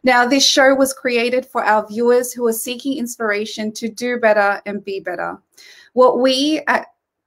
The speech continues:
uh, E V S Academy are hoping to do with our shows is to provide hope for a brighter future, no matter what challenge we may be facing, motivation to encourage action towards whatever goal or dream we have set for our bright future,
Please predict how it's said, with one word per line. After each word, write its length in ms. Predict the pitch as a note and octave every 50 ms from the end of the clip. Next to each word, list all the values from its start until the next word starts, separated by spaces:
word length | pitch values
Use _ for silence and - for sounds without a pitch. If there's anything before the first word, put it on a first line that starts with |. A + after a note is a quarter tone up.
| _ -
uh, 220 | G#3+ G#3+ G#3+ G#3+ G#3 - - _
E 140 | - B3+ B3+
V 120 | A#3+ B3 A3+
S 140 | A3+ A3+
Academy 560 | A#3+ A#3 - B3 A#3 C4 C4 D#4+ G4 G4+ F#4 - - - - -
are 100 | A3 A3
hoping 340 | A#3 B3+ B3+ B3+ - B3+
to 140 | - - A3
do 260 | G#3 A3 A3 G#3+ A3
with 140 | A3 A3 A3
our 160 | A3+ C4 E4
shows 460 | D4 - - A#3+ G#3 G3+ G3+ G#3 G3+ -
is 160 | A3 G#3+ -
to 100 | - -
provide 400 | - G#3+ G3+ G3+ G#3 G3+ G3 G3+
hope 440 | G#3+ - - - A#3+ A#3+ D4+ F4 - _ _ _ _ _ _ _
for 220 | - - A#3 A3+ A3
a 60 | A3
brighter 280 | A3 G3+ G3+ G3+ G#3
future, 400 | G#3 - A3 A3 G#3 - - G#3+
no 80 | G3+ G3+
matter 240 | G3+ G3 G3 G3+ G3
what 240 | F#3+ G#3+ A3+ A3 -
challenge 480 | - A#3 G3 G3 G3+ G3 G3+ G#3 -
we 80 | G#3+ G#3
may 160 | G3+ G3 G3
be 100 | F#3+ G3+
facing, 540 | G3 - G3 F#3+ G#3+ A3 - C4+ D4+ D#4+ F4+ F4+ - - - - - _ _ -
motivation 840 | A3+ A#3 A#3+ A#3+ A#3 G#3+ A3 A3 A3 A#3+ A#3+ - - E4 F#4 G#4 F4
to 160 | - - A#3+
encourage 540 | A3 A3 A3 A3 A#3 A3 A3 G#3+ A3 A3 - -
action 440 | G#3+ G3+ G3+ - - C4 C4 C4 C4
towards 520 | C4 A#3+ A3 G3+ G#3 G#3 G3+ G#3 - - - - - - -
whatever 340 | - A3+ A3+ B3 B3+ C#4 D#4
goal 460 | B3 A3 A#3+ A#3 A3+ A#3+ C4 D4 C4+ -
or 140 | A#3 A#3+ A#3+
dream 420 | A#3 - G#3+ G#3 G#3 G#3+ A3+ A#3+
we 120 | A#3+ A#3+
have 180 | A#3 A3 G#3+ G#3
set 320 | - - A3 G3+ G#3 -
for 80 | - G#3
our 180 | G3 G3 G3 G3
bright 320 | - G3+ F#3+ G3+ G3 -
future, 460 | - G3+ G3 G3 - A3+ A#3 C#4+ D#4+